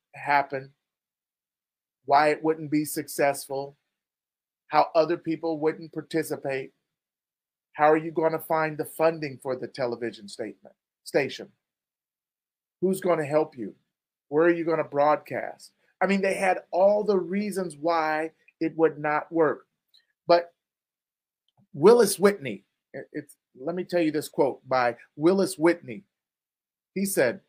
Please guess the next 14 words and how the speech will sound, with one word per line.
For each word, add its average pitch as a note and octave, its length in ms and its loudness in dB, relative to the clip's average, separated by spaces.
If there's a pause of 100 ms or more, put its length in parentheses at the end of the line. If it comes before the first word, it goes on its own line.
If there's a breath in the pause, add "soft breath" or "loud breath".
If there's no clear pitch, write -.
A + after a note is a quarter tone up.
(360)
"Some A3+ 420 -2
men F3 260 0
have C3+ 460 0
thousands G3 680 -2
of C#3+ 240 -6
reasons D3 520 -4
why B2+ 440 0 (380)
they D3 160 0
can't F#3+ 480 -4
do F3 240 0
what D#3+ 240 -2
they D3 160 0
want C#3+ 340 -4
to, - 280 -10